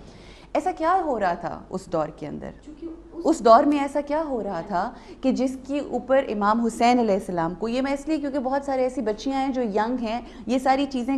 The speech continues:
Speaker 1: کلیئرٹی ہونا بہت ضروری ہے تاکہ مقصد امام حسین کو، آ، پچاس سالوں میں ایسی کیا تبدیلی ایک آ، آ گئی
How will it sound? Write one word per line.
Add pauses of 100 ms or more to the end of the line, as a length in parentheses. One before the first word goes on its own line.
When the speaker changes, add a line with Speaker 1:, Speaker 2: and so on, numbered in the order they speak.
Speaker 1:
کلیئرٹی
ہونا
بہت
ضروری
ہے
تاکہ
مقصد
امام
حسین
کو، (360)
آ، (360)
پچاس
سالوں
میں
ایسی (120)
کیا
تبدیلی
ایک
آ،
آ
گئی